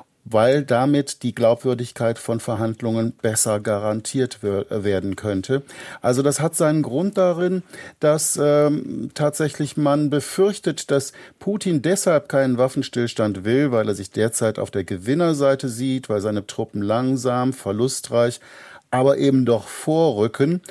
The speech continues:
Und die Ukraine und die Europäer befürchten, dass Putin Verhandlungen nutzt, um die Frontlinie weiter zu Ungunsten der Ukraine zu verschieben.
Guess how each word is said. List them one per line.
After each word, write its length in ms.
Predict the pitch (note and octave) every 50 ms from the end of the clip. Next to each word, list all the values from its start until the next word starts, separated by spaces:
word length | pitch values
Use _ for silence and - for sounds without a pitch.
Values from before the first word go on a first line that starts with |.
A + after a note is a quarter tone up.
| - - - - - - _ _
Und 320 | B2+ B2+ B2+ A#2+ - -
die 80 | C#3 B2+
Ukraine 580 | C3 B2 - - - G#2+ G#2 B2+ F3+ G3+ F3+
und 140 | C3+ A2+ -
die 40 | -
Europäer 540 | G2 F#2+ F#2+ G2+ - - A#2 C3 D3 D#3 C3+
befürchten, 560 | A#2 A2+ - - C3 C3 C3 - - C3 A2
dass 160 | A2 G#2+ -
Putin 500 | - - - C#3+ D#3 - - C3+ B2 A#2
Verhandlungen 720 | - - A2 G2 G#2 A#2+ B2+ - C3+ A#2 A2+ G#2+ G#2+ A2
nutzt, 340 | A#2 C#3+ D3 - - - - - - - - _
um 160 | _ C3+ B2
die 120 | A#2+ A#2+ A#2
Frontlinie 800 | - - A#2 A#2 B2 B2 - - B2 A#2+ B2+ B2 A#2+ G#2+ G2 -
weiter 460 | G#2+ A#2 B2+ C3 - D#3+ C3+ A#2 - - - - _ _
zu 240 | - - D3 C3+ B2+
Ungunsten 920 | - C3+ C#3+ D3+ C#3 A#2 B2 B2+ C3 B2 A#2 - - - - C3+ B2+ A2+
der 200 | - B2 A2+ G#2+
Ukraine 840 | G#2+ A#2+ - - - A#2 G#2+ G#2+ A#2 A#2 A#2+ A#2 A2+ A2+ G#2+ G#2+ G#2
zu 320 | - - - A#2+ A2 G#2
verschieben. 720 | G2+ - - A2 G2+ F#2+ - - C#3+ D3 C#3 A2+ B2+ A2